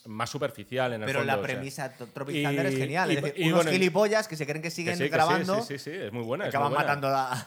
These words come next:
Speaker 1: Es
Speaker 2: a la
Speaker 1: muy buena,
Speaker 2: guerrilla,
Speaker 1: sí,
Speaker 2: claro.
Speaker 1: sí, sí. Eh, para mí es el, el chiste se alarga un poco, ¿eh?
Speaker 2: Sí.
Speaker 1: En esa película,
Speaker 2: Sí,
Speaker 1: o
Speaker 2: porque
Speaker 1: sea,
Speaker 2: no tiene tanto.
Speaker 1: eh,
Speaker 2: Es
Speaker 1: claro,
Speaker 2: toda la premisa,
Speaker 1: efectivamente,
Speaker 2: nada más.
Speaker 1: se alarga un poquito. Esto al final es hora y media escasita, que siempre es una duración que uno personalmente agradece mucho en una película.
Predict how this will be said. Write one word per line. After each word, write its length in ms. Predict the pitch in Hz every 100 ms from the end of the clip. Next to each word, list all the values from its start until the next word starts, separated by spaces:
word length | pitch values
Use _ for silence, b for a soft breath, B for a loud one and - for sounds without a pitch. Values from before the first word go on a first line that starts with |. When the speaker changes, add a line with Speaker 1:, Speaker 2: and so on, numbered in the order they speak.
| 165
Speaker 1:
Es 80 |
Speaker 2:
a 40 | 131
la 80 | 120
Speaker 1:
muy 20 |
buena, 0 |
Speaker 2:
guerrilla, 380 | 127 175 151 104
Speaker 1:
sí, 60 |
Speaker 2:
claro. 220 | 135 127
Speaker 1:
sí, 120 | 101 -
sí. 60 | - B B B B
Eh, 220 | 143 151 -
para 180 | 147 147
mí 100 | 190
es 180 | 208 233
el, 160 | 226
el 180 | 220 147
chiste 240 | 180 - 185
se 100 | 156
alarga 220 | 135 123
un 80 | 117
poco, 360 | 113 - 95 104
¿eh? 140 | 165 - -
Speaker 2:
Sí. 120 | -
Speaker 1:
En 60 | 110
esa 180 | - 113
película, 220 | 104 98 127
Speaker 2:
Sí, 60 | 123
Speaker 1:
o 100 | 101
Speaker 2:
porque 160 | 120 110
Speaker 1:
sea, 80 |
Speaker 2:
no 100 | 107 143
tiene 180 | 139
tanto. 320 | 131 139 131 104
Speaker 1:
eh, 160 | 107 -
Speaker 2:
Es 60 |
Speaker 1:
claro, 160 | 117 110
Speaker 2:
toda 120 | 175
la 100 | 175
premisa, 220 | 143 110 151
Speaker 1:
efectivamente, 280 | 101 104
Speaker 2:
nada 100 | 110 120 113
más. 80 |
Speaker 1:
se 80 | -
alarga 240 | 113 113 120
un 80 |
poquito. 480 | 110 107 135 131 -
Esto 200 | 123 -
al 60 | 131
final 240 | 135 131
es 140 | 127 -
hora 120 | 123
y 80 | 123
media 400 | 123 123 123 113 B B -
escasita, 720 | 107 - 107 135 135 127 127
que 80 | 110
siempre 200 | 113 110
es 60 | 120
una 120 | 110
duración 440 | 110 107 - 113 113
que 260 | 104 104
uno 280 | 101 104 107
personalmente 540 | 107 - 104 101 107
agradece 360 | 110 98 98 101
mucho 280 | 107 117 104
en 80 | 104
una 140 | 98
película. 480 | 101 120 117 113 113